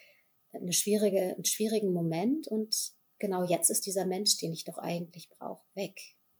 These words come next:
Und da gibt es auch kein richtig und kein falsch. Es geht nicht darum zu sagen, ich muss jetzt der perfekte Freund, Freundin, Bruder, Schwester sein, weil dir ist was passiert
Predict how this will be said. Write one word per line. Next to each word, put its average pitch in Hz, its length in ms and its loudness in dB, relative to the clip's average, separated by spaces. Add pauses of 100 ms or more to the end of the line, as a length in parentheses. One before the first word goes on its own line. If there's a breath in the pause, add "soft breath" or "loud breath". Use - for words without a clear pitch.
(600 soft breath)
Und 208 100 0
da 262 60 10
gibt 349 240 6
es 370 160 12
auch 330 260 8
kein 190 280 -2
richtig 185 340 -4
und 165 80 -6
kein 170 180 -4
falsch. 170 260 -4
Es - 100 0
geht 339 180 0
nicht 320 140 -2
darum 240 340 0
zu 220 120 -2
sagen, 202 280 -2
ich - 160 -8
muss 254 180 4
jetzt 240 220 6
der 208 80 -2
perfekte 226 920 -2
Freund, 202 500 4
Freundin, 202 440 -2
Bruder, 208 300 -8
Schwester 226 420 4
sein, 208 360 0 (1120 loud breath)
weil 196 140 4
dir - 120 2
ist - 160 6
was 208 140 4
passiert 262 640 6